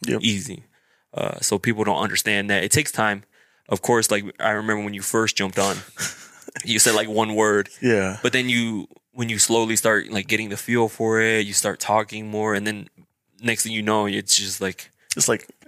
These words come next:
Speaker 1: more natural, for
Speaker 2: it,
Speaker 1: sure.
Speaker 2: it's easy, and you, and you can tell in your, the tone in your voice, like,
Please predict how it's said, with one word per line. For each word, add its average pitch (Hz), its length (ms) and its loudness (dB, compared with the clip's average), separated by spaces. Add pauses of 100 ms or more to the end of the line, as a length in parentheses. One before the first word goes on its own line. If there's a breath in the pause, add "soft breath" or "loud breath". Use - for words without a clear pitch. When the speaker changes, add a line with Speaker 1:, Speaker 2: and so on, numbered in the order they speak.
Speaker 1:
more 110 200 -6
natural, 107 560 -2
for - 140 -16
Speaker 2:
it, 107 60 2
Speaker 1:
sure. - 120 0
Speaker 2:
it's 120 260 0
easy, 110 440 0
and 120 160 0
you, 147 160 2 (100)
and 135 120 0
you 143 80 -4
can 139 120 0
tell 113 420 2 (120)
in 107 160 -4
your, 101 180 -2 (420)
the 104 100 -2
tone 107 200 0
in 104 80 -2
your 98 140 -6
voice, 101 380 0 (580 soft breath)
like, 101 240 -2